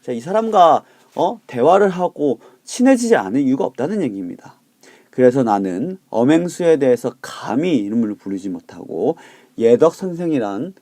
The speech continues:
칭호를 바친 것이다. 자, 옛날에는 이름을 함부로 부르지 않고 자나 호를 이용해서 이름을 부른 거죠. 그래서 엄행수라고 하는 사람에게 이러한 칭호를 바쳤다는 얘기입니다.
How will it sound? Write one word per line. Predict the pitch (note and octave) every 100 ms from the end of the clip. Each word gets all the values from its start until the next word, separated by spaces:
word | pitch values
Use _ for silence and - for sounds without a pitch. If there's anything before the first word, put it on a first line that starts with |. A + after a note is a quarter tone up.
| _
칭호를 | - E3 B2 G2+ D3 G3
바친 | - - C#3 C3+
것이다. | F#2+ - - - - _ _ _ _ _ _ _ _ _ _ - - - -
자, | A#2
옛날에는 | C3+ E3+ F3 D#3
이름을 | C3 D#3+ D3+
함부로 | C#3 A3 G#3+ G3+
부르지 | C3+ C3 C3+
않고 | G#2+ - F2+ G2+ E3+ _ _ _ _
자나 | - A#2+ A#2 C3 C3+ B2+
호를 | - B3+ B3
이용해서 | G3+ D#3+ C3 A#2+ G2
이름을 | F#2 G2 F2+
부른 | F#2 F2
거죠. | E2 - C#3 - _ _
그래서 | B2 C#3+ C#3 C3 - _ -
엄행수라고 | A2 B2+ F3 G#3 G3+ G3 F3 D3+
하는 | D#3+ D#3 C#3+ B2+
사람에게 | C3+ A#2 G#2 F#2 F2+ - G2+ F2+ F#2+ -
이러한 | A#2 C#3+ D3 D3
칭호를 | - - F#3 C#3 F3
바쳤다는 | - A#2+ E3 F3 E3 C#3
얘기입니다. | G2 F#2 F2 -